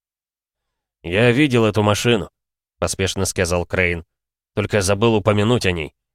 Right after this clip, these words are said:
Это такая коробочка, вроде «Фольксвагена», только британская, называется «Моррис». Такая пыльная, что невозможно угадать цвет». «Ясно. Благодарю вас, это нам пригодится».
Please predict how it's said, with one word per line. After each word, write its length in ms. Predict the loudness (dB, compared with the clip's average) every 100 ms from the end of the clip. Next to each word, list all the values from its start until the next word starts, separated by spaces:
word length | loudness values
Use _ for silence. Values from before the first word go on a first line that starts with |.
| _ _
Это 200 | -8 -6
такая 300 | -4 0 0
коробочка, 640 | 2 2 4 4 0 0 -2
вроде 240 | 0 -2
«Фольксвагена», 840 | -4 -4 -4 -2 0 0 0 -4 -8 _ _ _
только 240 | -6 -2 -2
британская, 720 | 0 -2 2 0 0 -2 -4
называется 580 | -2 -2 0 -2 -2 -2
«Моррис». 460 | 0 0 -2 -4 -12 _ _ _ -12
Такая 280 | -2 0 0
пыльная, 400 | 0 0 0 0
что 200 | 0 -2
невозможно 640 | 0 0 2 0 0 -2
угадать 380 | -2 -2 -4 -4
цвет». 340 | -4 -4 -4 _ _ _ _ _ _ _ _ _ _ _ _ _ _
«Ясно. 560 | -8 -2 -2 0 0 -2 _ _ -6
Благодарю 520 | -2 2 4 6 6
вас, 220 | 4 2
это 160 | 0 2
нам 160 | 4
пригодится». 600 | 2 2 2 0 -2 -6